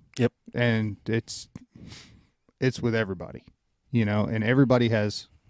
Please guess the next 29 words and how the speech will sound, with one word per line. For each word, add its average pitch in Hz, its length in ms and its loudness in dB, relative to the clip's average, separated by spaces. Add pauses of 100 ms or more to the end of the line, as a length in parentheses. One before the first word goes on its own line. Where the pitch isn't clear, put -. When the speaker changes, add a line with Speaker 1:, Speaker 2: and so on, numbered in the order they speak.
(460)
Speaker 2:
their 110 220 0
own 117 200 2
thing, 110 300 0
their 104 180 -2
own 104 120 -2
trauma, 104 500 -2
their 101 200 -4
own 107 200 -4
issue, 107 540 -2 (200)
whatever 110 640 0
it 98 80 -2
is. 113 360 2 (920)
Go 98 180 -4
back 104 260 -6
to 117 80 -2
that 117 180 0
self-aware 147 640 4
thing. 120 500 0 (400)
If 110 240 -6
everybody 135 480 4
would 110 160 2
just 117 260 0
be 107 220 -4 (300)
ten 180 420 4
percent, 135 640 2 (1200)
ten 214 180 4
percent 190 360 4
more 135 140 8
self-aware, 104 580 0